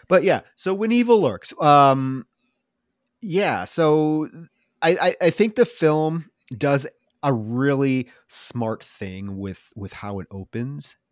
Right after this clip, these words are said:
There isn't really a lot of, uh, exposition, especially in terms of characterization of our two main characters, right? I mean, when the film opens, we are thrown kind of right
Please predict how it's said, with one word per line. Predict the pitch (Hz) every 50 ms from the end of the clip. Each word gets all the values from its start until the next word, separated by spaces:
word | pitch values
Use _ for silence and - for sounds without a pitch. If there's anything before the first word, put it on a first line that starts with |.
| _ _ _ _ _ _ _ _ 123
There | 104 - 127 127 113 107 - _ _ _
isn't | 143 147 160 214 262 226 -
really | - 123 104 95 92 104 120 127 151 185 208 214 220 220 214 -
a | - 147 139
lot | 139 135 127 127 131 135 139 - _ _
of, | 127 127 123 120 120 120 117 117 117 117 113 - - _ _ _ _ _ _ _ _ _ _ _ _
uh, | 123 117 110 101 90 87 _ -
exposition, | 123 143 - - - - - 120 107 101 - 104 101 107 127 135 - - - 202 208 208 202 202 202 190 - _ _ _ _ _ _ _ _ _ -
especially | 135 - - 156 156 143 - - 165 160 156 151 147 104 - _ _ - - -
in | 139 131 123
terms | 120 - 139 127 120 113
of | 113 -
characterization | - 131 120 - - 113 104 95 104 101 101 - - 107
of | 101 90
our | 92 87
two | 85 - - 92
main | 87 85 82 80
characters, | - 92 82 76 - - - 76 -
right? | 87 87 95 101 - _ - - _ _ _
I | 107
mean, | 113 110 107
when | 110 113
the | 113 107
film | - - 180 180 139
opens, | 104 120 117 - 113 104 95 - - _ _
we | - - 117 110 117 117 117 123 143 156
are | 151 131
thrown | 117 - - 113 110 107 104 101 98
kind | 98 - 101 95
of | 92 90 80 90
right | 90 90 98 104 104 104 -